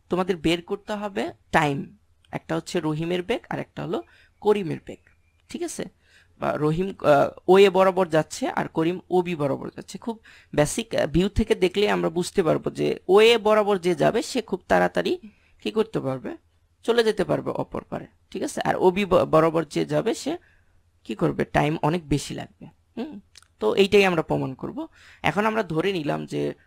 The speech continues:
রহিমের যে টাইম সেটা হচ্ছে, আহ, আমরা ধরে নিলাম টিআর equal to কত, এবং করিমের যে টাইম সেটাকে ধরে নিলাম টিকে। টিকে equal to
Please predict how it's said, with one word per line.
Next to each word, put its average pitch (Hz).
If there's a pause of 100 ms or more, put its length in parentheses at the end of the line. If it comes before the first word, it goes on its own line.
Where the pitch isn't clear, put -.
(140)
রহিমের 180
যে 165 (300)
টাইম 143
সেটা -
হচ্ছে, 143 (540)
আহ, 127 (200)
আমরা 135
ধরে 143
নিলাম 143 (300)
টিআর 165 (1000)
equal 143
to -
কত, 160 (100)
এবং 139 (580)
করিমের 220
যে 202
টাইম 190
সেটাকে 143
ধরে 135
নিলাম 151 (180)
টিকে। 143 (2250)
টিকে 160
equal 143
to 202